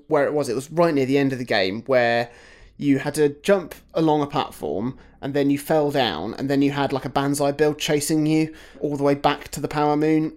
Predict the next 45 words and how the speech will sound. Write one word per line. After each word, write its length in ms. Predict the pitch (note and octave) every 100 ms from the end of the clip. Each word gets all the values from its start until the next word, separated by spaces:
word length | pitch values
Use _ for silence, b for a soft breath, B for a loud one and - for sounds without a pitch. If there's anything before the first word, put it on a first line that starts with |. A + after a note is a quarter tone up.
| -
and 120 | C#3+
you 40 |
had 80 | C#3+
to 60 | C#3+
pull 200 | D#3+ C#3+
off 120 | C3+
a 40 |
series 440 | - D#3 C#3 A#2+ B2+
of, 100 | B2+
like, 200 | B2 -
pixel 360 | - - C3+
perfect 380 | D#3 C#3+ - C3+
long 260 | C#3 D3 C#3+
jumps 460 | D3 D3 - - B B B -
over 220 | C#3+ C3
these, 180 | C3+ C#3
like, 140 | -
tiny 340 | - D3 C#3
little 180 | C#3+ C#3+
platforms. 680 | C3 D3 - D#3 D3+ D3 -
And 180 | - D3
that, 240 | D3+ C3 - -
I 40 |
mean, 120 | C#3
I, 80 | C#3 C3+ - C#3
I 60 |
think 160 | D3 D3+
that 280 | C3 - -
took 160 | A#2+
me 380 | B2+ B2 A#2+ A#2 -
probably 220 | D#3+ A#2+
the 100 | A#2
longest, 500 | B2 B2 F#2+ - -
I 80 | B2
think. 460 | - G2+ - - - B _ -
But 100 | F#3+
also 260 | A3+ -
there's 400 | - C3+ C3 -
a 40 | A#2+
few 240 | - D#3
areas 500 | C#3+ C3 A#2 A2+ A#2+
that 300 | - C3+ -
take 260 | - D3+ -
your 260 | D#3 D3
hat 260 | - D3+ D#3